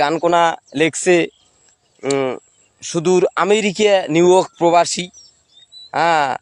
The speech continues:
ভাওয়াইয়া শিল্পীদের পৃষ্ঠপোষক, ভাওয়াইয়া, ভাওয়াইয়ার গীতিকা সুরকার, ভাওয়াইয়ার ভাবুক,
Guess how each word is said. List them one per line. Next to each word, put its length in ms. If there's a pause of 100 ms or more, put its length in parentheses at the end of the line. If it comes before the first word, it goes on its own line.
(1300)
ভাওয়াইয়া 560 (1300)
শিল্পীদের 640 (180)
পৃষ্ঠপোষক, 760 (1600)
ভাওয়াইয়া, 600 (1040)
ভাওয়াইয়ার 500
গীতিকা 380 (120)
সুরকার, 500 (1300)
ভাওয়াইয়ার 480
ভাবুক, 280